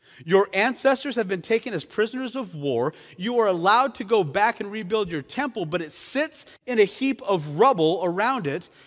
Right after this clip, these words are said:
and you are left in a situation where you can't defend yourself against any of your enemies. In the beginning of this passage, according to the envoy that visits Nehemiah in the citadel,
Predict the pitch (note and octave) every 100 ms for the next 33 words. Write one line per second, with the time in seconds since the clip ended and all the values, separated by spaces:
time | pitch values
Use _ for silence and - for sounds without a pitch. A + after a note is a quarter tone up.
0 | _ D#3 E3 A#3 C#4+ C4+ F3+ E3+ E3+ -
1 | G3 A#3 C4+ B3 A#3 D3+ C3+ - D#3 -
2 | _ D3 D3+ D3 - E3 E3+ F3+ E3 D#3+
3 | - C3+ C3 C3+ B2+ C3+ B2+ B2 _ C3
4 | G#2+ G2+ G2+ - _ _ G3 F#3+ A#2 G#2+
5 | - _ _ _ - B2+ C#3 C3+ A#2 D#2
6 | - - _ _ _ _ _ _ _ _
7 | _ _ _ _ _ _ _ _ _ _
8 | _ _ _ - G3+ F3 A#3+ B3+ A3+ G3
9 | - A3+ B3+ A#3+ F3 E3 A3+ A3 G#3+ F#3
10 | F3 G#3+ A3+ F#3+ F#3 E3 C#3+ F#3 A3+ G#3
11 | F#3+ F3 F#3+ F#3 E3+ G3+ G#3 D3 E3+ -
12 | - - G3+ G3+ G3+ - F3 F3+ F3 -
13 | - C4 C#4 D#3 B2+ E3+